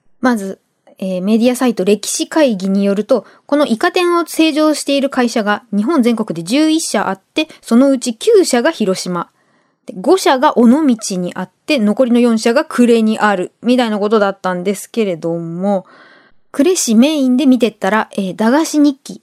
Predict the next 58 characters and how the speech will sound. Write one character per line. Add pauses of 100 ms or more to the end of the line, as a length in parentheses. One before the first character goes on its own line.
あ
と
J
ネ
ッ
ト、
経
営
課
題 (200)
別
に
見
る、 (140)
中
小
企
業、 (320)
グ
ッ (180)
ド
カ
ン
パ
ニ
ー
事
例
集
に
よ
る
と、 (500)
こ
の
イ
カ
の
姿
フ
ラ
イ
業
界
を
支 (100)
え
て
い
る
の
は、
瀬
戸
鉄 (200)
工
さ
ん